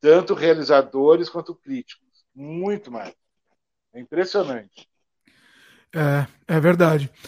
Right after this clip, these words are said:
Speaker 2: Inclusive, eu acho que é um assunto interessante. Vamos falar um pouco sobre o, o preconceito, né, que a, que, que a grande mídia tem, que os críticos da grande mídia têm com o cinema fantástico, né, aqui no, no,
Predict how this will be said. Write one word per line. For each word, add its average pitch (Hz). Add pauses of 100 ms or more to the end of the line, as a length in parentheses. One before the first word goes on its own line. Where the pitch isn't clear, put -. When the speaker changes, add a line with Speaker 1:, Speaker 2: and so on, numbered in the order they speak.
(120)
Speaker 2:
Inclusive, 254
eu 320
acho 320
que -
é 311
um 320
assunto 320
interessante. 311
Vamos 320
falar 294
um 247
pouco 262
sobre 269
o, 302
o 262
preconceito, 311
né, 220
que 220
a, 175 (480)
que, 208
que 226
a 220
grande 226
mídia 247
tem, 233
que 226
os 214
críticos 247
da 208
grande 208
mídia 208
têm 214
com 226
o 202
cinema 226
fantástico, 202
né, 185
aqui 190
no, 185
no, 180